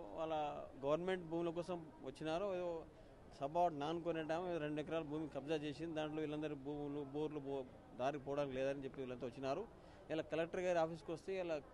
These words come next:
జిల్లా క-, కలెక్టర్ కార్యాలయంకి వస్తే ఒక అందుబాటులో ఒక ఆఫీసర్ కూడా లేరు. ఇలా కలెక్టర్ గారు లేరు, ఇంకెవరు లేరు. ఇది దశాబ్ది ఉత్స-, శతాబ్-, దశాబ్ది ఉత్సవాల పేరు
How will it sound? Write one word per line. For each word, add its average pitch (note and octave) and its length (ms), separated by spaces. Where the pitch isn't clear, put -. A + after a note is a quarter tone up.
జిల్లా E3+ 260
క-, D3 560
కలెక్టర్ D#3 280
కార్యాలయంకి D#3+ 520
వస్తే F#3 180
ఒక E3 260
అందుబాటులో D#3+ 360
ఒక C#3+ 140
ఆఫీసర్ D3 360
కూడా D3+ 140
లేరు. C#3+ 180
ఇలా D3+ 240
కలెక్టర్ C#3+ 260
గారు D#3+ 180
లేరు, D#3+ 260
ఇంకెవరు D3+ 580
లేరు. E3 180
ఇది C3 280
దశాబ్ది E3+ 380
ఉత్స-, D3 360
శతాబ్-, F3 400
దశాబ్ది F3+ 340
ఉత్సవాల F3+ 300
పేరు E3 260